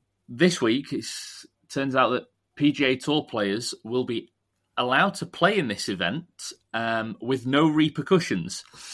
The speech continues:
Um, this is because the, uh, P G A Tour, I believe the words they used was unofficial tournament, sorry,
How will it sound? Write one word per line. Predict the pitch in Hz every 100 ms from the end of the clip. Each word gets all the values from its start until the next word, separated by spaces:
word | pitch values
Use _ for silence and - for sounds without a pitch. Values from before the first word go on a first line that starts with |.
| - -
Um, | 127 131 131
this | 147 143 -
is | 143 139 -
because | - 127 131 120 113 98 -
the, | 107 104 101 98
uh, | - 98 95 82
P | - 127
G | 123 113
A | 104
Tour, | - 117 110 107 98 - _ _
I | 101
believe | 110 180 139
the | 123 107
words | 104 131 131 -
they | 101
used | 104 117 107
was | 107 98 _ -
unofficial | 135 143 - 151 - 143 135
tournament, | 151 139
sorry, | 135